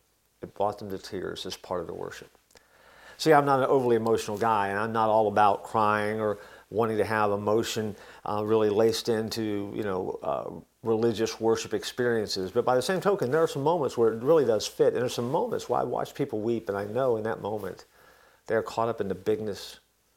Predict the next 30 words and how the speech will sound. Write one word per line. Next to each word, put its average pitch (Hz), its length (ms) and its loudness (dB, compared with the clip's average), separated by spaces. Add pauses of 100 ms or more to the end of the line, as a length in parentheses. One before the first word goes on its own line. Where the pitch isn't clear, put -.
(520)
and 87 80 -14
the 82 40 -10
promises 107 540 -6
of 90 100 -8
God. 90 280 -4
There's 95 160 -10
never 214 260 -2
anything 165 220 -2
wrong 107 240 -2
with 87 100 -8
that. - 280 -10 (1120)
Jesus, 113 420 2
I'm 107 140 -4
sure, 101 300 -2
heard 110 240 2
that 98 220 2
from 98 200 -10
Joseph 113 480 0
as 98 100 -4
he 117 140 -2
was 104 160 -4
in 101 60 -4
the 98 60 -6
carpenter 104 360 -4
shop. 127 420 -4
Jesus, 120 400 -2
I'm 127 140 -2
sure, 151 200 2
experienced 151 720 0
that, - 320 -6